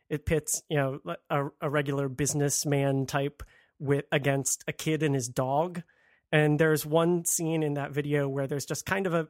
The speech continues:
a very graceful cut where the iMac goes from in the box to out of the box, because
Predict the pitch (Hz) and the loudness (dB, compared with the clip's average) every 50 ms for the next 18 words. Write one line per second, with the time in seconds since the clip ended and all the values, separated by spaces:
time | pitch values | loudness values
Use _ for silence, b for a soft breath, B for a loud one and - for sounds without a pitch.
0 | _ - 180 143 175 202 220 208 156 151 160 185 208 - - 214 180 - - - | _ -4 0 2 4 4 4 4 2 0 0 2 0 0 -2 -2 -4 -4 -2 -2
1 | 156 160 190 - - b b b b b b 170 139 147 147 147 147 147 156 175 | -2 -2 -2 -4 -10 b b b b b b -4 -2 0 0 0 0 -2 -4 -4
2 | 143 147 160 143 139 143 151 160 160 170 165 - 151 151 147 143 139 - - 143 | -6 -6 -4 -2 0 0 2 2 0 0 -2 -4 -2 -2 -2 0 -2 -4 -8 -8
3 | 135 135 143 _ - - 156 135 147 151 147 151 175 170 190 175 - - - - | -8 -10 -10 _ -8 -6 -4 -2 -2 -2 -2 -2 -2 -2 -2 -4 -6 -8 -8 -8
4 | - 143 - _ - - 127 131 135 156 143 156 170 151 170 170 180 180 - - | -8 -10 -12 _ -8 -4 -2 -2 -2 -2 -2 -2 -2 0 0 0 0 -4 -4 -8
5 | - - - - b b b b b b b b - 143 190 180 - 175 170 170 | -8 -8 -8 -10 b b b b b b b b -2 2 2 2 4 4 2 2
6 | 160 | 2